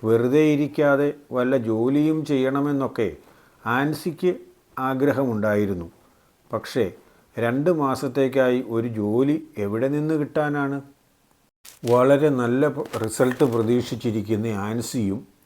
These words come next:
അഡ്മിഷൻ കിട്ടാൻ മാത്രം റിസൾട്ട് പ്രതീക്ഷിക്കുന്ന റിൻസിയുമാണ് പുല്ലാങ്കുളത്ത് ഉള്ളത്. ആർക്ക് എന്ത് കിട്ടും എന്നൊന്നും അറിയില്ല.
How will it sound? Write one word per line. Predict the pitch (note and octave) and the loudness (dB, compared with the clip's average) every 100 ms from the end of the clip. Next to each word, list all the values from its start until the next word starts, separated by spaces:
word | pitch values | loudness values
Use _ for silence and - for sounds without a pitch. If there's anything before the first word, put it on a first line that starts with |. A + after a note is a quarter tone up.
| _ - - - - | _ -20 -20 -18 -6
അഡ്മിഷൻ | A2 G#2+ C3 C3+ D3+ D3+ | -4 -2 -4 -2 -2 -2
കിട്ടാൻ | B2 - C#3+ D3+ D3 | -4 -2 0 0 0
മാത്രം | C3 A#2+ A#2+ A#2 B2 B2+ _ - | 0 -2 -2 -4 -4 -6 _ -6
റിസൾട്ട് | A2 C3 A#2+ A#2 | -4 0 0 0
പ്രതീക്ഷിക്കുന്ന | B2 A2 A2+ A2+ - G#2 A2+ A2+ | -2 -2 -2 -4 -4 -4 -2 -4
റിൻസിയുമാണ് | G#2 G#2 G#2+ - C3+ C3+ B2 F#2 F2+ A#2 - _ _ - | -2 -2 -4 -2 2 2 2 -2 -6 -12 -14 _ _ -6
പുല്ലാങ്കുളത്ത് | A#2 B2 C#3+ D3 B2+ G#2+ G#2+ - - | -2 0 0 0 -2 -2 -4 -8 -4
ഉള്ളത്. | C3+ C3+ F#2+ - _ _ _ _ _ _ _ - | 0 0 0 -8 _ _ _ _ _ _ _ -4
ആർക്ക് | A#2 C3+ C3+ - F3+ - | 0 0 -2 -4 -6 -2
എന്ത് | A#2+ D3+ F3 C3+ | -2 2 2 2
കിട്ടും | A2+ - D#3 - | 0 -2 -2 0
എന്നൊന്നും | A#2 A2+ A#2+ A#2+ B2+ - | 0 0 -2 -2 -4 -6
അറിയില്ല. | G#2 G2+ A#2+ E2 D#2+ | -4 -2 -2 -6 -12